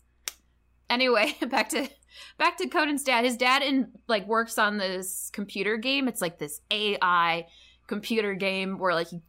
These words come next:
you climb in this, like, little egg, a, like, virtual reality egg machine, and you're just, like, in the game. So, like, Conan's dad, who is a, uh, mystery writer, uh, worked on the Sherlock Holmes chunk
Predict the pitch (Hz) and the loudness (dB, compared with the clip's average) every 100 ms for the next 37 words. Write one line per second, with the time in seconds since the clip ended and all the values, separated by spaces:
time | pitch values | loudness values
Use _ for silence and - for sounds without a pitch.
0 | - 180 - - 254 247 226 220 220 190 | -14 -14 -10 -2 0 0 -4 -4 0 0
1 | 202 208 - 220 202 196 190 214 - _ | 0 -2 -2 0 2 0 -4 -8 -12 _
2 | _ - 214 202 214 196 190 _ _ - | _ -4 -4 -2 -4 -4 -6 _ _ -18
3 | 196 220 220 214 208 202 202 196 190 196 | -2 -2 0 -4 -2 2 2 2 0 0
4 | 196 214 208 - 220 214 214 - - - | 0 -2 -2 -2 -2 -2 -4 -10 -10 -4
5 | 202 202 196 - 180 - 202 190 170 165 | 0 0 -2 -2 -4 -4 -4 -2 -6 -6
6 | 139 143 - 208 - 196 170 - _ _ | -6 -8 -10 -10 -4 0 0 -2 _ _
7 | - _ 247 240 226 208 185 180 175 185 | -20 _ 0 2 2 0 2 4 2 0
8 | 190 180 185 180 175 170 170 156 - 156 | -2 -2 -2 -2 -2 -2 0 -2 0 0
9 | 147 165 170 - 170 156 151 143 147 175 | 0 -2 -6 -6 -4 -2 -2 -2 -6 -8
10 | _ _ _ _ 180 143 135 156 202 202 | _ _ _ _ 0 0 -2 -2 -4 0
11 | 185 175 175 - 202 196 175 - 202 180 | 0 0 -2 -2 0 2 2 -2 -8 -6
12 | 208 226 - - 262 269 262 | -4 -6 -8 -8 -4 -2 -2